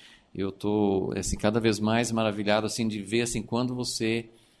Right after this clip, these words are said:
medita na palavra e busca realmente o que Deus quer falar em cada trecho, em cada parte, é, você começa a entender mais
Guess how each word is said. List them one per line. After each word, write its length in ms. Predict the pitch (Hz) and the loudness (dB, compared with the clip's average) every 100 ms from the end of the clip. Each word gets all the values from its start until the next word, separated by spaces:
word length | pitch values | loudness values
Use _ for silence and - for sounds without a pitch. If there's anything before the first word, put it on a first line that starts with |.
| - - | -20 -8
medita 560 | 104 98 90 123 151 143 | -4 -2 2 4 4 4
na 120 | 139 | -2
palavra 520 | - 117 110 110 104 | 0 2 4 2 2
e 40 | |
busca 560 | 95 90 123 147 147 - | -2 2 6 6 6 0
realmente 400 | 113 127 117 110 | 0 2 2 0
o 40 | |
que 100 | - | -4
Deus 320 | 98 110 147 151 | -2 4 4 4
quer 200 | 135 123 | 0 0
falar 300 | 127 113 107 | 2 4 4
em 60 | |
cada 320 | 104 135 151 | 4 2 4
trecho, 500 | 131 - 123 147 139 | 2 4 6 6 6
em 60 | 113 | 2
cada 240 | 117 110 | 2 2
parte, 680 | 101 - 147 160 - - 90 - _ _ _ _ - | 0 4 6 6 2 -4 -6 -12 _ _ _ _ -8
é, 320 | 101 101 104 | -2 0 0
você 240 | 107 - | -2 -4
começa 500 | - 139 135 135 135 | 0 2 4 4 2
a 40 | 139 | 0
entender 380 | 139 143 131 | -2 -2 0
mais 600 | 135 123 135 156 170 170 | 0 2 4 4 2 -2